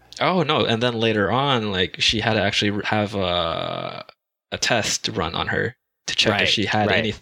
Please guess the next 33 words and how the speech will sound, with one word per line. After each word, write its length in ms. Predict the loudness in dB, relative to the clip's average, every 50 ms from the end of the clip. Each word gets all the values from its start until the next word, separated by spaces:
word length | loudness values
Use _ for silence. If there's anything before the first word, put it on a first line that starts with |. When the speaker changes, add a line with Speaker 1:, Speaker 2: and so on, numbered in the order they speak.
| _ -16 -8 -6
Speaker 1:
like, 180 | -6 -4 -2 -2
in 100 | 0 0
her 80 | 2
system. 380 | 2 2 2 0 -2 -4 -6 -4
And 100 | -2 0
she 80 | 0 0
did. 200 | 2 0 -2 -4 -6 -16 _ _ _ _ _ _ _ _ _ _ _ _ _ _ _ -2
And 600 | 0 2 2 2 0 0 0 -2 -4 -4 -6 -8 -8 _ _ _ _ _ _ _ _
what's 460 | -16 -14 -12 -6 -4 -2 0 0 0
really 300 | 0 0 0 0 2 0
weird 280 | 0 2 2 2 2 2
about 220 | 0 0 2 2
it 80 | 2 2
as 200 | 2 0 -2 -2
well 360 | -2 0 0 2 2 2 2 2
is 320 | 2 2 2 2 2 0
that 240 | 0 0 0 0 0
you've 160 | -2 -2 0
got 240 | 0 0 0 0 0
the 100 | 0 0
effect 680 | 0 -2 -4 -6 -2 -2 -2 -2 -2 -6 _ -20 -20 _ _ _ _ _ _ _ _ _ _ _ -6
that 100 | -4 -4
it 100 | -2 -2
has 240 | 0 0 0 0
on 120 | -2 -2 -2
your 100 | -2 -2
career. 260 | -2 0 0 0 0
Basically, 420 | 0 0 -2 0 -2 -2 0 2
your 200 | 2 2 2 2
whole 160 | 2 0 -2 0
career 340 | 0 0 2 2 4 4
is 160 | 2 2 0 -2 -4
over. 580 | -2 -2 -2 -2 -2 -4 -6 -6 -6 -8 -10